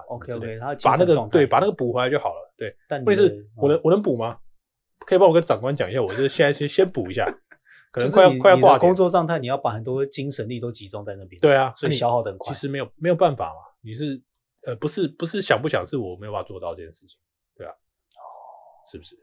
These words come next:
Speaker 1: 所以我就只能把握整个黄金八小时。
Speaker 2: 那我问你。
Speaker 1: 你问我。
Speaker 2: 就是回到最原根本的。
Speaker 1: 最原根本。
Speaker 2: 你从工作之后开始有。
Speaker 1: 没错。
Speaker 2: 你有没有想过你换了另外一个工作环境，或者工作模式？
Speaker 1: 肯定会。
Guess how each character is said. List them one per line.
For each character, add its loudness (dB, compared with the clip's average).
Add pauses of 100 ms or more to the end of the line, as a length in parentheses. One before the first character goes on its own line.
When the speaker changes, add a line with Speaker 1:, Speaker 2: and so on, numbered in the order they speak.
(100)
Speaker 1:
所 -6
以 -4
我 -8
就 -10
只 -16
能 -18
把 -2
握 -6 (320)
整 -14
个 -14
黄 -6
金 -10
八 -4
小 -10
时。 -20 (320)
Speaker 2:
那 -4
我 -4
问 -2
你。 -20 (160)
Speaker 1:
你 -14
问 -10
我。 -12 (880)
Speaker 2:
就 -10
是 -10
回 -10
到 -12
最 -8
原 -12
根 -14
本 -16
的。 -20 (160)
Speaker 1:
最 -6
原 -10
根 -12
本。 -14
Speaker 2:
你 -14
从 -14
工 -8
作 -8
之 -12
后 -12
开 -16
始 -20
有。 -20
Speaker 1:
没 -12
错。 -12
Speaker 2:
你 -10
有 -6
没 -6
有 -6
想 -8
过 -10
你 -12
换 -8
了 -16
另 -12
外 -10
一 -14
个 -16
工 -14
作 -10
环 -14
境， -18 (280)
或 0
者 -4
工 -6
作 -4
模 -12
式？ -18
Speaker 1:
肯 -4
定 -6
会。 -6